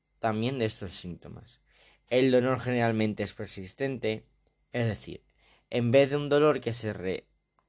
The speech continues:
recrudece o por unos días o semanas y luego disminuye. El dolor puede ser peor en la pierna y en el pie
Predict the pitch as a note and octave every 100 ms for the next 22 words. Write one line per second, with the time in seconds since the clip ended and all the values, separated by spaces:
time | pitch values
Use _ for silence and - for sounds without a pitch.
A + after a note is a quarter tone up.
0 | _ F2 F#2+ A2 G#2+ G#2+ G#2 C3 B2 G#2+
1 | G2+ - G#2 A#2 B2+ A#2+ C#3 C#3 C3 A#2+
2 | C#3+ D3 C3 B2+ - - - _ A#2 A2+
3 | A2+ B2+ A#2+ G2+ F2+ E2 E2 - E2 -
4 | _ _ - - - - _ _ - C#3+
5 | D#3 E3 D3+ D3+ - D3 D#3 - C#3 -
6 | C#3 D#3+ C#3+ B2 G#2+ - C#3 D3+ E3 F3
7 | - B2 B2 A#2 G#2+ G2+ - C#3+ C#3+ D#3